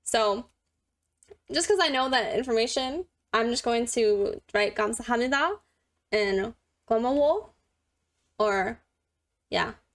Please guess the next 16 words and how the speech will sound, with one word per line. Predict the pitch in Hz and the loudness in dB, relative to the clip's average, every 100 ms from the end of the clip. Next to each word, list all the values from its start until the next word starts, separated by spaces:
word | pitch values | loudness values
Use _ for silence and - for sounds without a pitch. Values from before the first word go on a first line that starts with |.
| _ _ - | _ _ -2
I'll | - | 0
put | - 415 | 0 0
고마워요 | 285 269 262 240 220 214 220 - _ - | 0 0 0 2 2 2 0 -4 _ -6
'cause | 247 | -2
it's, | 233 220 | 0 0
like, | 220 220 | -2 -2
the | 208 | -2
middle | 196 190 196 208 | 0 0 0 -2
form | 190 190 | -2 -2
of, | 185 - _ _ _ _ _ _ - | -4 -8 _ _ _ _ _ _ -14
um, | - - | -10 -8
formality, | 233 214 - - - - - - | -6 -6 -6 -8 -10 -10 -12 -4
which | 262 285 320 | -2 -2 -2
we'll | 311 | 0
learn | 262 254 | 0 0
later. | 202 160 160 240 | 0 -2 -8 -10